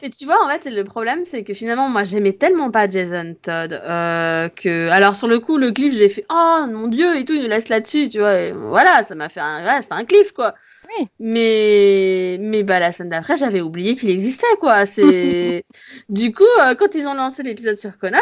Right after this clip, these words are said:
Speaker 1: je fais, ah, bah, voilà un personnage qui est intéressant.
Speaker 2: C'est ça.
Speaker 1: <laughs> Du coup,
Speaker 2: Non,
Speaker 1: quand
Speaker 2: mais
Speaker 1: il va, je fais, ah oui, c'est vrai, tiens, c'est vrai qu'il est en danger, lui. <laughs> Et c'est, genre, pff. Mais totalement, quoi. Je,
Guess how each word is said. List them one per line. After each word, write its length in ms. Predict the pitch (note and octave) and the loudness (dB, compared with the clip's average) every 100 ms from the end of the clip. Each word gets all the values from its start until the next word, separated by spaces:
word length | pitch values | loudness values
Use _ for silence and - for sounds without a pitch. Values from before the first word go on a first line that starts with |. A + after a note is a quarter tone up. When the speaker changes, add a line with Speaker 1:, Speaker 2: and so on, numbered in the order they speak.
| A4+ | 2
Speaker 1:
je 100 | A#3 - | 2 -2
fais, 80 | - | 0
ah, 60 | C#5 D5 C5+ | 4 4 2
bah, 180 | C4+ A3+ | 0 0
voilà 160 | C4+ C5 | 0 -2
un 80 | B4+ | -6
personnage 380 | G#4 F#4 F#4+ F#4 | -8 -8 -10 -8
qui 80 | F4 | -12
est 20 | |
intéressant. 600 | D#4+ E4 F4 G4 - F#4+ G#4 A#4 B4+ - A4+ | -8 -4 0 -2 -2 -4 -4 -10 -10 -12 -12
Speaker 2:
C'est 200 | A#3 G#4 | -4 -4
ça. 300 | B3+ A3+ C4 C#4+ | -2 0 0 0
Speaker 1:
<laughs> 40 | C4 B3 E4 - - - - G#4 C#5+ G#4 E4 | -4 -8 -12 -12 -18 -20 -14 -10 -8 -8 -2
Du 120 | E4+ | 0
coup, 80 | E4+ C5 | 4 4
Speaker 2:
Non, 60 | |
Speaker 1:
quand 100 | A4+ | 4
Speaker 2:
mais 80 | A3 | 0
Speaker 1:
il 80 | E4+ | 0
va, 60 | F#4+ | 0
je 60 | B4 F4 | 0 -2
fais, 80 | - | 2
ah 60 | |
oui, 340 | E5 F5 E5+ E5 | 6 6 4 -4
c'est 80 | D5 | -2
vrai, 260 | C#5 D5+ D5 | 0 -2 -2
tiens, 100 | B4+ A#4+ | -6 -6
c'est 60 | |
vrai 100 | A4+ C5+ | -8 -8
qu'il 120 | C5+ G#4+ | -8 -10
est 100 | G4+ | -8
en 80 | F#4 | -6
danger, 320 | G#4 F#4 G4+ | -4 -2 -4
lui. 220 | C#4+ F#4 - | -6 -10 -6
<laughs> 40 | |
Et 260 | F#4 F#4+ F#4+ | -6 -6 -8
c'est, 220 | E4+ F4+ _ | -10 -12 _
genre, 220 | D5 D5+ | -8 -8
pff. 360 | - - - _ - G#4 A#4+ G#4 | -10 -20 -20 _ -16 -12 -10 -6
Mais 140 | B3 B3+ | -4 0
totalement, 560 | D#4+ G#4 G#4+ E4 D4 | 0 2 2 2 0
quoi. 220 | D#4 F#3 | -2 -6
Je, 140 | G3+ | -4